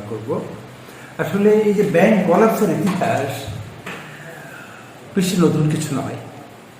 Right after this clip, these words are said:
উনিশশো তেরো সালে কোম্পানি আইন গঠিত হওয়ার পর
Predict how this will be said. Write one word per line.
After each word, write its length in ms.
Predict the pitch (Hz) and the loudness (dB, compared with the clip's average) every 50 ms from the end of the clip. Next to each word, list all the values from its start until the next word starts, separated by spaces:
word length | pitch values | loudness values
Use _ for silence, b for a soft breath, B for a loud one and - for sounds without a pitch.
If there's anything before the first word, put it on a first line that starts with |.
| - B B B B B B B B - - | -20 B B B B B B B B -6 0
উনিশশো 340 | 165 180 180 180 - - 175 | 4 4 6 6 4 2 2
তেরো 300 | - 165 156 175 170 - | 4 6 6 6 4 4
সালে 200 | - 180 185 180 | 2 2 2 2
কোম্পানি 460 | - 147 147 147 151 156 160 170 170 160 | 2 0 0 2 2 2 2 4 2 2
আইন 600 | 156 151 151 156 156 156 156 156 156 156 156 - - - - - - - - | 4 4 2 4 2 2 0 0 0 -2 -4 -4 -6 -10 -10 -12 -16 -8 -6
গঠিত 280 | 131 135 - - - 180 | -4 -4 -4 -4 0 0
হওয়ার 160 | 175 170 - 180 | 2 2 2 0
পর 120 | 139 139 | -2 -2